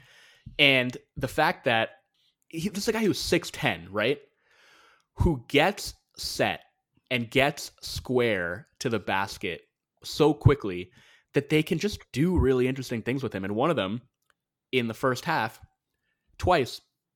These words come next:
they had him run the Danny Green cut, right? Like, sprinting along the baseline from the weak side to the strong side and squaring up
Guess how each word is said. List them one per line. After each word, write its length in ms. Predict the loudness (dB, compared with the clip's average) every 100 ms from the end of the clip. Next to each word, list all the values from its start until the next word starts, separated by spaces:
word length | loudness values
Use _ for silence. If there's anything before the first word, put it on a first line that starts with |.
| _ _ _ _ _ -10 -2
they 100 | 2
had 240 | 4 4
him 240 | 2 0 2
run 360 | 2 2 -4 -4
the 240 | -2 -2 0
Danny 260 | 2 2 0
Green 260 | -4 -6
cut, 240 | -6 -8 -10 -6
right? 220 | -4 -2
Like, 240 | -2 -4 -6 -20 -12
sprinting 500 | -2 4 4 4 2
along 260 | 4 2
the 60 | 2
baseline 460 | 0 -2 -2 -4
from 100 | -4
the 80 | -4
weak 220 | -2 -2
side 280 | -2 0 0
to 60 | -4
the 80 | -8
strong 360 | -6 -4 -4
side 420 | -4 -4 -2 -4 -10 _ _ _ _ _ _ _ _
and 400 | 2 2 2 -4 -10
squaring 460 | -4 0 0 0
up 240 | -4 -8